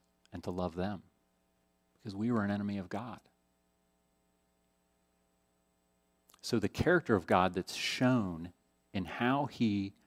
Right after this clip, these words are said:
pursues after Leah and shows her compassion, even when others were casting her to the side, is the very thing that we can gain. We can gain that character the more we grow in loving the gospel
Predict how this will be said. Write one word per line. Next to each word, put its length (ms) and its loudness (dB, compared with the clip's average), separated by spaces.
pursues 480 2
after 260 4
Leah 400 2
and 140 -4
shows 300 2
her 120 -2
compassion, 800 -4
even 240 6
when 120 8
others 300 6
were 100 -2
casting 440 2
her 140 -4
to 120 -12
the 80 -8
side, 460 -6
is 180 -6
the 100 -4
very 480 0
thing 320 0
that 160 -4
we 300 2
can 220 -4
gain. 400 -4
We 180 0
can 240 -4
gain 300 -2
that 200 -4
character 460 -4
the 80 -6
more 200 -2
we 160 0
grow 500 -2
in 120 -4
loving 320 0
the 60 -4
gospel 640 -4